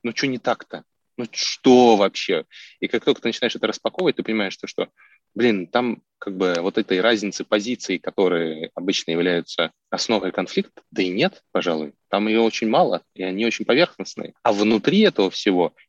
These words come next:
есть очень много боли. Боли у одной стороны, у родителя, который боится,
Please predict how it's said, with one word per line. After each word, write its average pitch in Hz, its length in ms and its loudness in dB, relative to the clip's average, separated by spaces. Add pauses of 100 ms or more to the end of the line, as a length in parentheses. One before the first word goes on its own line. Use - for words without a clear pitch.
есть 101 180 -4
очень 113 180 0
много 107 280 2
боли. 90 520 0
Боли 107 320 2
у 92 140 0
одной 107 280 -4
стороны, 87 480 -4
у 95 160 -8
родителя, 92 640 -4
который 92 680 0 (360)
боится, 98 840 -2